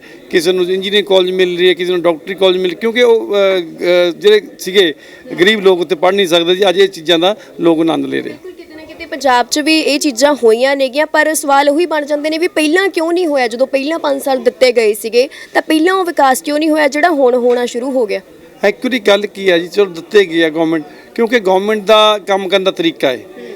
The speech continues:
Speaker 1: ਇੱਕ ਭਗਵੰਤ ਮਾਨ ਜੀ ਦਾ, ਸਾਡੇ ਮੁੱਖ ਮੰਤਰੀ ਸਾਹਿਬ ਦਾ ਇਹ ਤਰੀਕਾ ਹੈ ਕੰਮ ਕਰਨ ਦਾ, ਕਿਉਂ ਗ੍ਰਾਸ ਰੂਟ ਤੋਂ ਉੱਠੇ ਆ, ਹਰ ਦੀ ਗੱਲ ਜਾਣਦੇ ਆ। ਚਾਹੇ, ਅ, ਕੋਈ ਮਜ਼ਦੂਰ ਹੈ, ਚਾਹੇ ਕੋਈ ਕਿਸਾਨ ਹੈ, ਚਾਹੇ ਕੋਈ ਇੰਡਸਟਰੀਜ਼ ਹੈ,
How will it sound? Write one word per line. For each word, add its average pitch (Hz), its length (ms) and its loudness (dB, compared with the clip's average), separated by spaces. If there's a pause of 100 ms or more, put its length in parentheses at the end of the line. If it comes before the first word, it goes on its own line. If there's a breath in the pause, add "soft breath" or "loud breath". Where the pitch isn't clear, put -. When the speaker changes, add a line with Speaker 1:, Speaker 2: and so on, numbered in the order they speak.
(120)
Speaker 1:
ਇੱਕ 233 200 2 (160)
ਭਗਵੰਤ 196 340 0
ਮਾਨ 190 260 2
ਜੀ 185 200 -4
ਦਾ, 185 120 4
ਸਾਡੇ 170 240 -2
ਮੁੱਖ 170 220 -4
ਮੰਤਰੀ 170 260 -2
ਸਾਹਿਬ 175 220 0
ਦਾ 185 100 2
ਇਹ 180 40 0
ਤਰੀਕਾ 160 400 -2
ਹੈ 151 80 2
ਕੰਮ 139 280 -4
ਕਰਨ 127 200 -4
ਦਾ, 139 80 -2
ਕਿਉਂ 220 160 0
ਗ੍ਰਾਸ 175 380 2
ਰੂਟ 208 140 -2
ਤੋਂ 202 120 0
ਉੱਠੇ 135 240 -6
ਆ, 110 40 -8 (180)
ਹਰ 247 400 0
ਦੀ 233 180 -6
ਗੱਲ 196 180 4
ਜਾਣਦੇ 143 360 -2
ਆ। 117 40 -10 (600 loud breath)
ਚਾਹੇ, 202 220 4
ਅ, 185 400 2
ਕੋਈ 190 200 0
ਮਜ਼ਦੂਰ 180 540 0
ਹੈ, 180 220 2 (220 loud breath)
ਚਾਹੇ 180 220 2
ਕੋਈ 175 160 0
ਕਿਸਾਨ 175 540 0
ਹੈ, 175 220 2
ਚਾਹੇ 175 240 2
ਕੋਈ 175 140 -2
ਇੰਡਸਟਰੀਜ਼ 175 580 -2 (100)
ਹੈ, 180 180 2